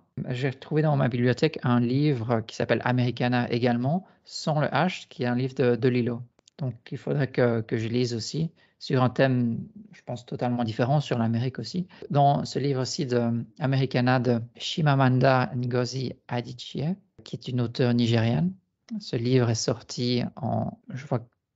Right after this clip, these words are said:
qu'il est sorti en deux mille treize et traduit en français en deux mille quinze. Bah, c'est, c'est une belle découverte,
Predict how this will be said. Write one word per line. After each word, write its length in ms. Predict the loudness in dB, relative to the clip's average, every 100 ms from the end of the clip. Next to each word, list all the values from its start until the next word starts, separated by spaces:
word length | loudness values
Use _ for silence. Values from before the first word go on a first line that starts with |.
| _ _ _
qu'il 120 | -6
est 40 | -4
sorti 280 | -4 -2 0
en 80 |
deux 80 | 4
mille 140 | 4 2
treize 520 | 2 4 4 0 -4 -4
et 140 | -4
traduit 340 | -2 -2 2
en 100 | 2
français 380 | 0 -2 -6 0
en 140 | 0 2
deux 120 | 2
mille 200 | 0 -2
quinze. 460 | 0 2 2 0 _ _
Bah, 60 | -8
c'est, 180 | -6 -10 -14 -8
c'est 160 | -2 2
une 240 | 4 4
belle 180 | 4 4
découverte, 640 | 2 0 2 2 0 -6